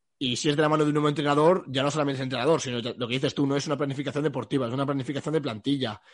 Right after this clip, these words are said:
Se habla de que vien-, de que muchas posibilidades de que venga Mbappé, y lo que dices tú, ¿no? Recuperas a Odegaard, recuperas a Jovic, a Cubo, a Ceballos, tienes a muchos jugadores, a Brahim, si no me equivoco, también. Tienes a muchos jugadores que vas a recuperar y, obviamente, el entrenador nuevo que venga tiene que tener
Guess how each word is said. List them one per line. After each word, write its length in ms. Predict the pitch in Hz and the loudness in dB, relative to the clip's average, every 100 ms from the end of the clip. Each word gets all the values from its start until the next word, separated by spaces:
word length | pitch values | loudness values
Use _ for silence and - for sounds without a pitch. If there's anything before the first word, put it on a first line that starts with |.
| - - | -20 -14
Se 160 | - | -2
habla 500 | 131 143 165 165 165 | 0 4 4 6 6
de 320 | 160 143 135 135 | 4 0 -2 0
que 100 | 131 | 0
vien-, 220 | 135 135 | 0 0
de 100 | 123 | -2
que 120 | 131 | -2
muchas 320 | 123 147 151 | -2 0 0
posibilidades 320 | 143 139 147 | 0 0 0
de 60 | 151 | 0
que 60 | 139 | -2
venga 200 | 135 156 | -2 -2
Mbappé, 460 | 127 110 117 110 - - - | -2 -4 -6 -6 -10 -20 -8
y 80 | 135 | -2
lo 80 | |
que 60 | 127 | 2
dices 180 | 151 139 | 2 2
tú, 120 | 143 | 2
¿no? 80 | 143 | 2
Recuperas 460 | 143 120 143 147 | 2 0 -2 -2
a 80 | - | -2
Odegaard, 220 | 117 110 | -4 -4
recuperas 320 | 113 110 139 139 | -6 -4 0 0
a 100 | 113 | 0
Jovic, 380 | 120 113 110 - | -2 -2 -4 -6
a 120 | 110 | -8
Cubo, 360 | - 127 120 | -4 -4 -2
a 60 | 113 | -6
Ceballos, 640 | - 117 123 120 120 120 - - _ - | -6 -2 0 0 -2 -4 -10 -18 _ -4
tienes 200 | 156 170 | 0 2
a 40 | |
muchos 240 | 160 170 | 2 0
jugadores, 600 | 151 147 135 143 156 185 | 0 0 2 4 4 4
a 60 | 143 | 0
Brahim, 300 | 123 120 131 | -2 0 -2
si 100 | - | -2
no 80 | 131 | -2
me 60 | |
equivoco, 320 | 127 123 123 127 | -2 -2 -2 -2
también. 480 | 113 117 120 110 _ _ _ | -4 -4 -4 -6 _ _ _
Tienes 140 | - 175 | 2 4
a 40 | |
muchos 180 | 185 170 | 4 4
jugadores 220 | 165 170 | 4 4
que 80 | 143 | 2
vas 120 | 139 | 0
a 60 | 160 | 0
recuperar 600 | 147 147 151 151 180 190 _ _ _ | 0 0 2 4 2 -2 _ _ _
y, 300 | 139 131 127 | -2 0 2
obviamente, 580 | 139 151 151 156 190 123 | 4 4 2 2 0 0
el 100 | 127 | -4
entrenador 320 | 123 123 135 | -4 -4 0
nuevo 200 | 151 156 | 4 4
que 100 | 156 | 4
venga 240 | 143 165 | 2 2
tiene 200 | 143 143 | 0 0
que 80 | 143 | 0
tener 340 | 139 139 151 | 0 -2 -2